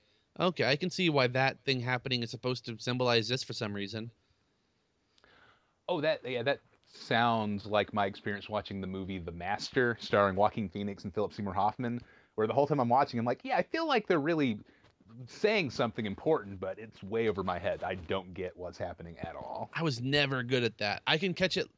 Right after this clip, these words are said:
Speaker 1: lightly now, like, in other stuff. I'm like, "Oh, yeah, that coming storm symbolizes trouble," because it obviously does.
Speaker 2: Oh, obviously. I mean, yeah, sure. I can do, like, Mad Men level of, uh, <laughs>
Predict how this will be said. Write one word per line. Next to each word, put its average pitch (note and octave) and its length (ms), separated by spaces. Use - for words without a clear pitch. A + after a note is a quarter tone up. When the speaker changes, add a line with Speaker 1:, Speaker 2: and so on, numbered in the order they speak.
Speaker 1:
lightly C3+ 480
now, G#2+ 440
like, C3 180
in B2+ 120
other D3 240
stuff. G#2 340
I'm A2 60
like, A#2 160
"Oh, E3+ 140
yeah, A2+ 460
that B2 220
coming C3 320
storm A#2+ 760
symbolizes A#2+ 640
trouble," A#2+ 400
because G#2 280
it G#2 80
obviously G#2+ 520
does. G2+ 480
Speaker 2:
Oh, F#3+ 80
obviously. C#3+ 320
I F3+ 60
mean, E3 220
yeah, F#3+ 180
sure. C3 220
I C#3 100
can E3+ 120
do, D#3+ 100
like, C3 280
Mad A2 480
Men G#2 200
level F#2 400
of, F#2 240
uh, F#2+ 340
<laughs> A#2 140